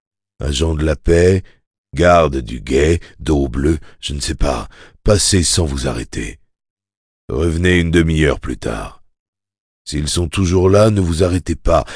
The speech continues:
continuez comme ça jusqu'à ce qu'il n'y ait plus personne. » « Est-ce qu'ils remarqueront mon manège ? » « Je ne sais pas. D'après vous ? » Elle réfléchit un instant, puis, souriant presque, « Les flics,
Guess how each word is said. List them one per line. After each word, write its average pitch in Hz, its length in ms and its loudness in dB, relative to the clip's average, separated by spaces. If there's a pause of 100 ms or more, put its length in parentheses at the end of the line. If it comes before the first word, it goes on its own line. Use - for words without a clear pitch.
(200)
continuez 98 540 0
comme 98 300 0
ça 120 260 4
jusqu'à 101 540 0
ce - 100 -6
qu'il 95 160 -4
n'y 90 120 0
ait 85 60 2
plus 80 200 -2
personne. » « 60 600 -2 (1700)
Est-ce - 280 -4
qu'ils 98 240 -2
remarqueront 104 760 2
mon 85 160 -2
manège ? » « 95 680 -6 (680)
Je 90 120 -6
ne 87 80 -2
sais - 200 -2
pas. - 380 -6 (720)
D'après 78 280 -2
vous ? » 87 180 -4 (920)
Elle 87 200 4
réfléchit 87 640 2
un 85 180 2
instant, 104 560 2
puis, 92 240 0 (280)
souriant 80 600 2
presque, « 85 560 2 (920)
Les 78 200 0
flics, - 460 -2